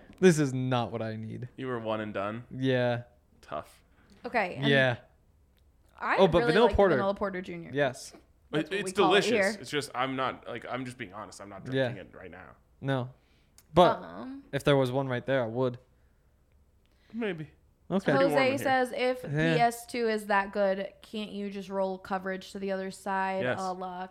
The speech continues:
Speaker 3: Champ Bailey?"
Speaker 2: A hundred percent.
Speaker 1: For
Speaker 2: That's
Speaker 1: sure.
Speaker 2: kinda what we talked about a little bit.
Speaker 1: Yeah.
Speaker 3: Um, let me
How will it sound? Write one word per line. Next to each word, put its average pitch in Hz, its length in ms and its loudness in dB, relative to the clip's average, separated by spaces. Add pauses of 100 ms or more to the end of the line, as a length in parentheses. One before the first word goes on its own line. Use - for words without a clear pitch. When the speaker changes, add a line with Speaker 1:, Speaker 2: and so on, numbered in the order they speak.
Speaker 3:
Champ - 300 -18
Bailey?" - 480 -16
Speaker 2:
A 127 40 -12
hundred 117 180 -6
percent. 113 300 -12
Speaker 1:
For 117 120 -12
Speaker 2:
That's 120 120 -6
Speaker 1:
sure. 147 140 2
Speaker 2:
kinda 143 160 0
what 95 140 -6
we 78 80 -8
talked - 240 -12
about 71 160 -10
a 57 40 -14
little 76 200 -12
bit. - 180 -16 (300)
Speaker 1:
Yeah. 127 260 0 (760)
Speaker 3:
Um, 214 600 -8
let 247 100 -14
me 208 140 -16